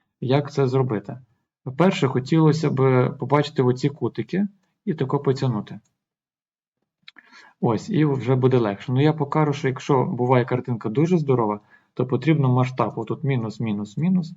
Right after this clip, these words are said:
І тоді оці кутики точно будуть видні, і тоді ви зможете їх, е, зробити. Далі, е, я... ви можете використовувати інші шаблони. В даному випадку я редагую цей шаблон.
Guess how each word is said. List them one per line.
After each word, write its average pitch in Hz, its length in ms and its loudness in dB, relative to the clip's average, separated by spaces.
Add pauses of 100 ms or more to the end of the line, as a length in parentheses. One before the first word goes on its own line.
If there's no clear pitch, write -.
(460)
І 196 80 0
тоді 135 340 0
оці 123 180 -2
кутики 131 400 -2
точно 131 340 -4
будуть 110 300 -4
видні, 139 300 -2
і - 20 -8
тоді 127 280 -6
ви 120 80 -4
зможете 117 460 -10
їх, 120 220 -12 (1500)
е, 113 500 -10
зробити. 113 600 -8 (640)
Далі, 123 500 2 (160)
е, 113 360 -6
я... 127 380 -2 (2500)
ви 139 180 4
можете 143 400 4
використовувати 131 840 2
інші 185 240 2
шаблони. 113 540 -2
В - 60 -16
даному 151 180 0
випадку 151 340 -2
я 139 100 2
редагую 127 480 -4
цей 107 220 -12
шаблон. 117 360 -18